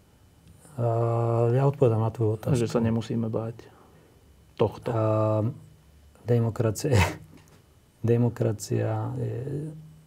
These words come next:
Speaker 1: neustály súboj, takže musíme stále bojovať.
Speaker 2: Dobre. E, na záver, a, m, ešte jedna téma, potom ti dám záverečné dve otázky. Tá jedna téma je,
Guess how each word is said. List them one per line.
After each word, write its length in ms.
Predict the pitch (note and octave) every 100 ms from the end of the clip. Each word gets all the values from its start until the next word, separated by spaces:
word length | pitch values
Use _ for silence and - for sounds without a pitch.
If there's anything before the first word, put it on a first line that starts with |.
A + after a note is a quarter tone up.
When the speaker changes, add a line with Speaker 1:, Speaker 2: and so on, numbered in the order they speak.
| -
Speaker 1:
neustály 560 | A#2 A2+ G#2 A2+ G#2 G#2
súboj, 400 | - G#2 A2 G#2+
takže 400 | A#2+ G#2 G#2+ A#2 C#3 -
musíme 400 | D3 B2 A2 -
stále 320 | G#2 - A2+ A2
bojovať. 560 | G#2 G#2 G#2 G#2 - - - - - - - - - - -
Speaker 2:
Dobre. 240 | B2 A2 - - -
E, 120 | - C3 B2+ C3 - D3+
na 120 | C3+ E3+
záver, 400 | F3 E3+ E3+ - - - - - - - - -
a, 80 |
m, 400 | - - D3+ B2+ A#2+
ešte 240 | C3+ - D3
jedna 160 | D3+
téma, 240 | D3+ D#3 D3+
potom 160 | C#3
ti 80 | B2+
dám 160 | B2+ B2
záverečné 320 | B2+ A#2+ A#2
dve 160 | A#2
otázky. 240 | A2 G#2 -
Tá 240 | - A#2
jedna 240 | C#3 E3+ D#3
téma 320 | A#2 C#3 C3
je, 160 | A#2